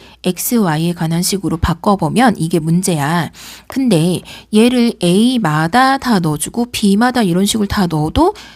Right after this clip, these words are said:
되겠지만 얘를 정리를 한 다음에 넣어주면, 어, 계산 실수를 줄일 수가 있다. 그치? 해서 얘는 요렇게 들어가면 이는 사 에이, 그 다음에 요렇게 곱해 들어가면 플러스 육 비,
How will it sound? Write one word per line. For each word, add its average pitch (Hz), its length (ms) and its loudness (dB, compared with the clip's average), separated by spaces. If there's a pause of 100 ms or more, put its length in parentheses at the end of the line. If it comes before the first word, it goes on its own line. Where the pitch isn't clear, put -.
(140)
되겠지만 180 880 0 (300)
얘를 226 220 4
정리를 240 560 0
한 302 180 0
다음에 254 300 0
넣어주면, 170 680 -2 (240)
어, 156 140 -2
계산 262 380 0
실수를 233 440 -4
줄일 254 400 0
수가 214 240 -4
있다. 156 180 -4
그치? 160 540 -2 (400)
해서 233 440 4 (300)
얘는 220 320 2 (160)
요렇게 285 540 4
들어가면 247 720 2
이는 208 640 0
사 233 200 0
에이, 170 460 0 (760)
그 - 120 -2
다음에 170 260 0
요렇게 277 360 2
곱해 277 320 0
들어가면 240 800 -2
플러스 285 720 -4
육 170 300 -4
비, 208 480 0